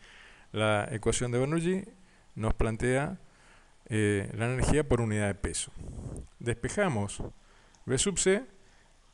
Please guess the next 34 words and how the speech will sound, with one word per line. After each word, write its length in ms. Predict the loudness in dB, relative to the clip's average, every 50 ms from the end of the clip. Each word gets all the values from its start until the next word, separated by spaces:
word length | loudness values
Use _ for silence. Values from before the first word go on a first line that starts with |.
| _ -20 _ -20 -20 -20 -20 -20 -10 -4
raíz 300 | 2 4 6 6 6 4
de 100 | 2 4
dos 160 | 4 4 2 2 2
G 140 | 0 0 0
por 280 | 0 2 4 6 6
H 220 | 6 4 4 0 -2
sub 260 | 0 0 0 0 0
A. 100 | -2 -2 -6 -12 -12 -12 -14 -18 -20 -20 -20 -20 -20 -20 -20 -20 -20 -20 _ -6
Es 100 | -2 2
la 100 | 2 2
ecuación 540 | 4 4 4 6 6 6 4 4 2 -2 -6 -8 -2
de 100 | -2 0
Torricelli, 640 | 2 2 2 2 2 2 2 2 4 4 4 4 4
esta 200 | 2 2 4 4
es 240 | 4 4 4 2 0 0 2 4 4
<laughs> 180 | 4 2 -2
como 240 | -6 -8 -6 -6 -4
que 120 | -4 -4
si 200 | -4 -4 -4 -6
tuviésemos 400 | -6 -2 0 0 0 0 0 -2
una 120 | -2 -4 0
caída 280 | 2 2 4 4 4
libre 280 | 4 4 2 2 4 4
de 140 | 4 4 4
aquí 260 | 2 2 0 -2 0
hasta 160 | 0 0 -2
aquí. 280 | -4 -4 -6 -10 -10 -12 -16 -20 -20 -20 -20 -20 -20 -20 -20 -20 -20 -20 -20 -20 -20 -20 _ -20 -20 -16
Imagínense, 640 | -12 -8 -2 -2 0 0 0 -2 -2 -2 -2 -2 0
no 100 | 0 0
es 60 | 0
una 220 | 0 -2 -2 -2
caída 280 | -2 0 2 2 4 4
libre, 460 | 4 4 4 4 4 2 0 -2 -4 -12 -18 -20 -20 -20 -20 -12 -4
luego, 480 | 2 6 6 8 8 8 6 4 2